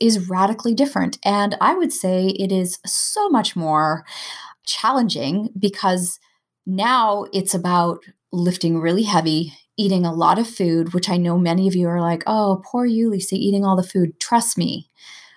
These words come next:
when you are eating on top of eating, because I'm trying to force my body to grow, and at forty-seven, almost forty-eight years old,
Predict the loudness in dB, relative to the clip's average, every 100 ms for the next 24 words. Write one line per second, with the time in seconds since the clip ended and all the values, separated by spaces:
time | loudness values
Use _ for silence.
0 | _ -4 -2 0 2 0 -2 -2 0 2
1 | 0 0 -4 0 0 2 -2 -2 -2 2
2 | 2 2 -2 -6 _ _ -2 2 2 2
3 | 0 0 -2 -2 -2 0 0 0 0 2
4 | 2 2 -2 0 2 4 2 -2 0 -2
5 | -2 -6 -4 0 0 0 0 0 0 -2
6 | -2 0 0 0 -2 0 -2 0 -2 0
7 | 0 0 0 2 2 0